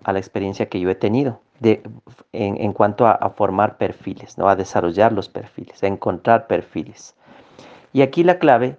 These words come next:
entonces, es primero saber qué perfil debe tener nuestro hijo emprendedor.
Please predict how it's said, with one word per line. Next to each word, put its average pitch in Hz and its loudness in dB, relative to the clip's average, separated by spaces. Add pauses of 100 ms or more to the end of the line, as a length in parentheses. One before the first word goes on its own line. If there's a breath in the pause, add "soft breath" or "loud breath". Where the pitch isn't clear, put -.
(100)
entonces, 117 -4
es 113 -2 (500 soft breath)
primero 123 2 (560)
saber 131 2 (100)
qué 165 -2
perfil 139 -2
debe 101 2
tener 95 -4
nuestro 92 -6
hijo 92 -4
emprendedor. 87 -4